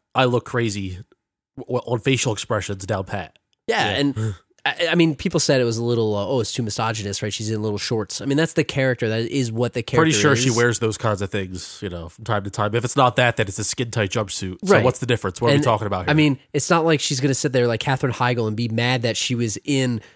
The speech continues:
Speaker 2: Knocked Up and then be mad at the
Speaker 1: <laughs>
Speaker 2: role. It's like, you did the movie.
Speaker 1: He
Speaker 2: You
Speaker 1: gave
Speaker 2: know
Speaker 1: me
Speaker 2: what I
Speaker 1: these
Speaker 2: mean?
Speaker 1: shorts and there was a wedgie and I was uncomfortable the whole
Speaker 2: <laughs>
Speaker 1: time and I was totally embarrassed. No, she's not gonna say that.
Speaker 2: I, I, I liked her performance. I thought she was really good. She's probably one of the better actresses in, in the
Speaker 1: Yeah.
Speaker 2: movie itself. So,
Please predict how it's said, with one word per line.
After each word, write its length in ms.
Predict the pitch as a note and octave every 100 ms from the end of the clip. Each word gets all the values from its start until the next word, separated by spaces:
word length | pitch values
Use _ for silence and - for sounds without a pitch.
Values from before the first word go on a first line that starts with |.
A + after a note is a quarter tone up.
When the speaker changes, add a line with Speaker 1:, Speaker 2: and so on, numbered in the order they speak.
| -
Speaker 2:
Knocked 300 | C3 B2+ -
Up 200 | C#3+ A#2
and 100 | B2+
then 100 | A#2+
be 60 | C3
mad 200 | - C#3+
at 120 | C#3+
the 80 | B2
Speaker 1:
<laughs> 120 | B2
Speaker 2:
role. 160 | C#3 G#2+
It's 100 | G#2+
like, 140 | C3+
you 80 | D3
did 100 | F3+
the 40 | D#3
movie. 460 | D#3 A2 E2 - -
Speaker 1:
He 60 | C#3
Speaker 2:
You 40 |
Speaker 1:
gave 80 | C3+
Speaker 2:
know 20 |
Speaker 1:
me 60 | C3+
Speaker 2:
what 20 | C3
I 20 |
Speaker 1:
these 60 | D3
Speaker 2:
mean? 60 |
Speaker 1:
shorts 280 | D3+ F3 -
and 100 | C3
there 120 | C#3
was 120 | D3+ C#3
a 40 |
wedgie 420 | C#3 E3 B2+ G#2+
and 80 | G#2+
I 100 | B2
was 120 | C3
uncomfortable 460 | C3 F3 F3 C#3+ C3
the 80 | A#2
whole 140 | E3+
Speaker 2:
<laughs> 20 |
Speaker 1:
time 440 | - E3 D3+ C3 G3+
and 120 | B2+
I 80 | B2+
was 240 | B2 A2 _ _
totally 300 | D3+ F3+ D#3+
embarrassed. 480 | C#3+ D3+ C#3+ A#2+ -
No, 140 | C#3
she's 100 | G#2+ B2+
not 120 | B2
gonna 100 | A#2+
say 200 | B2+ G#2
that. 320 | F2 E2 - _ _ _ _ _ - -
Speaker 2:
I, 480 | D#3 E3+ E3+ A#3 E3 -
I, 100 | D#3+
I 20 |
liked 240 | D#3+ D#3+ D#3
her 100 | D3+
performance. 480 | C#3 C3+ C3 C3+
I 80 | B2+
thought 180 | A#2 A#2+
she 120 | -
was 100 | A2+
really 160 | A2+ A2
good. 160 | A2
She's 160 | G2+ A2+
probably 320 | - A#2+ A#2
one 140 | G#2+ G#2+
of 80 |
the 80 | G2+
better 240 | G#2 G2+ G2
actresses 560 | F#2+ G2 G#2 - G2
in, 320 | G2+ C3 C3
in 160 | A#2+ C3+
the 80 | A2+
Speaker 1:
Yeah. 80 | A2
Speaker 2:
movie 180 | G2+
itself. 460 | F#2 - G#2+ F#2+ E2+
So, 260 | - G2+